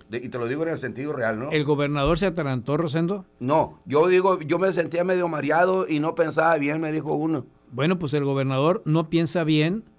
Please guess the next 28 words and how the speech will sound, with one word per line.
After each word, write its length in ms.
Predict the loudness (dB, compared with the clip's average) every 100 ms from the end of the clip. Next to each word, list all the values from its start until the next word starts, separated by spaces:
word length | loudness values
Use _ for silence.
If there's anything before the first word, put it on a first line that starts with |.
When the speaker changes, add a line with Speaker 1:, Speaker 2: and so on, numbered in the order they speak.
| _ _ _ _ -4
Speaker 2:
ya 420 | 0 2 2 2
durante 840 | 2 2 0 -2 -2 -2 -2 -4 -10 -20 _ _ _
tres 260 | -6 -6
años, 440 | -6 -6 -4 -8 -10
bueno, 280 | -6 -4 -2
va, 220 | -2 -2
va, 280 | -4 -8 -6
dos 280 | -4 -4 -2
años 200 | 0 2
y 60 | 2
medio. 380 | 0 0 -4 -10 _ _ _ _
Durante 360 | -2 0 0 2
dos 240 | 2 2
años 280 | 2 0 0
y, 40 | -4
bueno, 320 | 0 2 4
voy 140 | 4
a 100 | 4
ponerle, 360 | 0 -2 0 0
durante 340 | -2 -2 -2
dos 240 | 0 0 2
años, 440 | 2 2 0 -4 -8
los 220 | -8 -4
últimos 340 | -4 -2 -2
dos 180 | -2 -2
años 260 | -2 -2 -2
de 80 | -4
gobernador, 680 | -4 -6 -8 -6 -4 -6